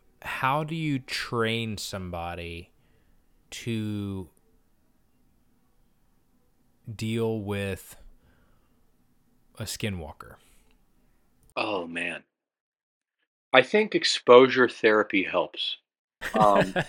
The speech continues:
Speaker 1: <laughs>
Speaker 2: I, so I'm not even joking. Dude, one of my good buddies who got me into this culture, if that's what you even wanna call it, uh, <laughs> I started hanging out with
Speaker 1: It's,
Speaker 2: this
Speaker 1: it's an
Speaker 2: dude.
Speaker 1: awakening movement.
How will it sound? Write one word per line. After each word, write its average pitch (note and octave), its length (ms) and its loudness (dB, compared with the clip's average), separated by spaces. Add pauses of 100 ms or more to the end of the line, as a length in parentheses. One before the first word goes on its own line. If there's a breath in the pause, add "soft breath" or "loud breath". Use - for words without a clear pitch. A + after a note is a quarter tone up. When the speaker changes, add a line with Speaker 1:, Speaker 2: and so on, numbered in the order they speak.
Speaker 1:
<laughs> - 240 -6
Speaker 2:
I, E3+ 260 12
so B2+ 220 10
I'm G3+ 140 12
not A3+ 140 12
even C#3 160 8
joking. C3 340 8 (920 loud breath)
Dude, A#2+ 480 4
one C3 280 12
of F#3 60 10
my F#3+ 180 12 (160)
good B2+ 300 8
buddies G#2 640 6 (260)
who G#2+ 480 10 (840)
got B2+ 280 12
me G3+ 260 4
into B2 340 4
this G#2+ 260 4
culture, - 720 2
if - 120 -4
that's G2 220 4
what A#2+ 100 2
you A2 100 2
even A2 140 2
wanna F#2+ 140 -4
call - 400 2
it, - 60 -18 (280)
uh, F#2+ 400 4
<laughs> - 680 -4
I - 60 -8
started D3+ 280 8
hanging F#3 240 0
out E3+ 100 2
with F3 80 4
Speaker 1:
It's, F3 80 4
Speaker 2:
this D3 100 2
Speaker 1:
it's C3 120 -2
an A#2+ 120 6
Speaker 2:
dude. - 40 10
Speaker 1:
awakening A2+ 540 2
movement. G2 500 -6